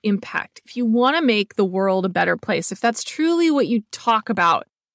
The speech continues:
in why you got into whatever business it is that you're in, if you really do want to make the world a better place, it has to start at the offer level, not the business level.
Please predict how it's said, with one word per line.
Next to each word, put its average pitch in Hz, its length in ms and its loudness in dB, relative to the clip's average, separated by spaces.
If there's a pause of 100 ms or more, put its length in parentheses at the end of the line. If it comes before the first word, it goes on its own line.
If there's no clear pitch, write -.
(140)
in 202 360 0
why 214 180 4
you 254 180 0
got 214 220 2
into 208 220 0
whatever 202 340 0
business 208 420 -2
it 185 80 -2
is 180 300 -4
that 185 140 0
you're - 180 -2
in, 156 300 -4
if - 120 -10
you 277 140 -2
really 330 320 2
do 254 180 2
want 220 140 2
to 214 60 2
make 202 220 0
the 208 60 0
world 196 220 2
a 196 60 0
better 180 240 2
place, - 260 -4
it 208 80 -10
has 254 240 0
to 294 80 -8
start 208 240 0
at 208 80 -6
the - 160 -6
offer 180 320 0
level, 269 400 2
not 202 320 2
the 196 80 -4
business 185 480 -4
level. - 380 -6